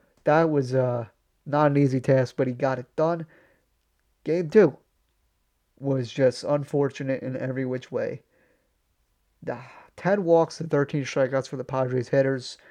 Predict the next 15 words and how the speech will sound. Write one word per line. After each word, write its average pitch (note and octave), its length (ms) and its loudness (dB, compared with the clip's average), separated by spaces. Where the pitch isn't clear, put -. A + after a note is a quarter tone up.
and B2+ 100 -14
still - 240 -2
could C3+ 160 -6
not C3+ 200 -2
get C3+ 180 2
it B2+ 180 -10
done. D#3 320 0
Guardians D3 440 8
were B2+ 80 0
walking C3 360 4
guys B2 280 0
like G3 200 0
it C3 40 6
was B2 360 0
nothing. C3 480 -2